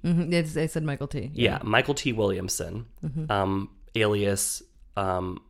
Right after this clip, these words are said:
Speaker 2: Bubba from Forrest Gump.
Speaker 1: Of Bubba Gump Shrimp.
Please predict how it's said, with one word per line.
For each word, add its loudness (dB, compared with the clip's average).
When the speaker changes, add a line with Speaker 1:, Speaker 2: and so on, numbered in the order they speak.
Speaker 2:
Bubba 0
from -2
Forrest -2
Gump. -8
Speaker 1:
Of 2
Bubba 6
Gump 0
Shrimp. -4